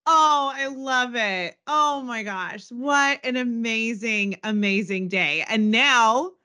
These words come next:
Julian is eight months old, sweet, big, beautiful boy. What has, how has y'all's relationship with Crystal evolved since then?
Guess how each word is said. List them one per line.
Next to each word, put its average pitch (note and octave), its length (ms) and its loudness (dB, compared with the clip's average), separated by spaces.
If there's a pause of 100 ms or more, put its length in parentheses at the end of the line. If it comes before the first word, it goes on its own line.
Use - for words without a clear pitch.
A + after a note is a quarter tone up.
(120)
Julian A3 680 -2 (120)
is F#3 340 -6 (100)
eight B3 200 0
months A#3+ 280 -2
old, G#3 400 -2
sweet, A#3+ 540 -6
big, A3+ 320 2
beautiful A3 380 -8
boy. F3 460 -4 (140)
What A#3+ 640 0
has, C4 840 -4
how B3+ 280 -4
has D4+ 140 -6
y'all's A#3+ 320 -6
relationship G3 880 -6 (120)
with F#3+ 180 -8
Crystal F#3 580 -8
evolved E3+ 800 -4 (140)
since F3 360 -4
then? - 320 -20